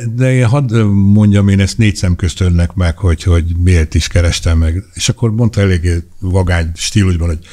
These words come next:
„Nekem nincs titkom a feleségem előtt, mindent közösen megbeszélünk, mondja nyugodtan.” És akkor én föltettem az ominózus kérdést, hogy hadd kérdezze meg, hogy ismeri-e ön a Pátrovics Sándornét.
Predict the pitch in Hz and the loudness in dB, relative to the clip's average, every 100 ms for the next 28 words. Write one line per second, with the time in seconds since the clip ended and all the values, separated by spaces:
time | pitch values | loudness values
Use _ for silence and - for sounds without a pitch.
0 | - - 202 127 123 113 - 104 104 90 | -20 -6 -2 0 2 0 0 -2 -2 -2
1 | 95 92 - 92 85 85 85 80 - - | -2 -2 -2 -2 0 0 -2 -4 -8 -20
2 | - - - - 98 107 101 90 90 104 | -20 -20 -20 -4 2 2 2 0 -2 -2
3 | 92 - 82 104 95 87 - 90 85 78 | -2 -4 0 0 0 -4 -4 -4 -4 -6
4 | 76 - - - 123 117 92 90 82 76 | -8 -16 -18 -4 0 0 0 0 -2 -4
5 | - 76 76 73 - - - - - - | -6 -6 -6 -8 -12 -20 -20 -18 -18 -18
6 | - - - - 123 - - 101 95 - | -20 -20 -20 -8 -4 -4 -2 -2 -4 -8
7 | - - - - 104 - 117 95 - 92 | -20 -18 -12 -4 -2 0 -2 -2 -2 -2
8 | 98 90 87 87 - 95 95 101 90 123 | 0 0 0 -2 -2 -2 -2 -4 -6 -6
9 | - 95 90 85 90 - 95 117 - 101 | -4 -2 -2 0 -2 -2 -2 0 -2 -2
10 | 90 87 98 87 - 85 - 87 82 - | -2 0 0 0 -2 -6 -6 -6 -6 -4
11 | 82 80 82 78 76 | -4 -4 -4 -4 -6